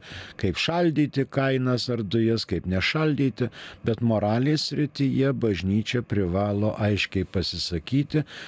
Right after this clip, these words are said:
kad abortas tikrai yra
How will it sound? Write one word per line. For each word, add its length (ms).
kad 320
abortas 1160
tikrai 640
yra 600